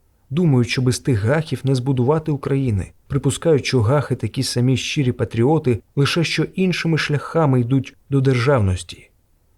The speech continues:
Цієї нісенітниці треба нарешті визбутися. Ні,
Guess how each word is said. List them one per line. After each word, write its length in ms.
Цієї 420
нісенітниці 840
треба 360
нарешті 460
визбутися. 760
Ні, 400